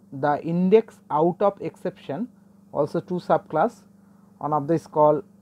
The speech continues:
array, array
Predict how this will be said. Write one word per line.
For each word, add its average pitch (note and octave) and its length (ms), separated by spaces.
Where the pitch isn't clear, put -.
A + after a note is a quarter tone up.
array, E3 460
array D3 420